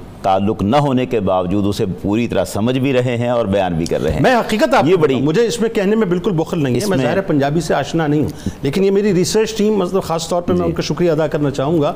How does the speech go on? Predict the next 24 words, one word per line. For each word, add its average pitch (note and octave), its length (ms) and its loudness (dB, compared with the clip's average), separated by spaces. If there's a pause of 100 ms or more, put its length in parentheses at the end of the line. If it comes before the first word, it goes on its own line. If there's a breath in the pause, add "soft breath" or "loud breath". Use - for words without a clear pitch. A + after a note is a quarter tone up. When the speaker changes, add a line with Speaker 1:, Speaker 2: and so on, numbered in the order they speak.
(260 loud breath)
Speaker 2:
کہ - 80 -2
میں E3 140 2
نے A3+ 80 2
ان A3+ 60 2
سے B3+ 100 -2
سمجھا G3 320 0
اور B3 100 4
انہوں A#3 160 2
نے A#3 60 2
مجھے A3+ 100 2
سمجھایا۔ E3 560 0
Speaker 1:
یہ A2 280 2
Speaker 2:
میں D3 320 -2
سمجھنے A3+ 120 0
Speaker 1:
ماشاءاللہ۔ A#3+ 260 2
Speaker 2:
کی A#3+ 60 0
کوشش F#3+ 300 -2
کر A#2+ 120 -2
رہا F2 80 -12
ہوں۔ - 440 -10
Speaker 1:
ماشاءاللہ، A2 420 2
یہ G#2+ 180 0
آپ G2 220 0
کی C3 260 2